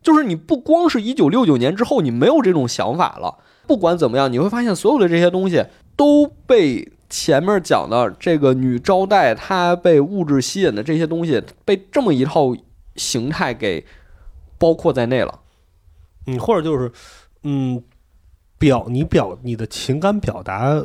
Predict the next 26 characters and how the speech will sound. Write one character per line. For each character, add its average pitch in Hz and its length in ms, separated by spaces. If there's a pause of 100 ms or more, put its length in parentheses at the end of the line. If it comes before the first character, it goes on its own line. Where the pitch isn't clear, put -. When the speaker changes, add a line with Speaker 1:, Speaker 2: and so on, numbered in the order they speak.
(280)
Speaker 2:
让 151 160
人 160 100
觉 156 100
得 160 80
不 - 160
真 196 260
实、 - 220
不 120 100
信 202 300
任 90 140
了。 - 80 (340)
Speaker 1:
嗯。 110 400 (680)
Speaker 2:
就 220 120
是 160 200 (400)
你 143 160
什 135 180
么 170 80
东 202 100
西 175 80
你 120 60
都 170 180
可 175 160
以 139 60
变 131 140
成， 135 80
哎， - 180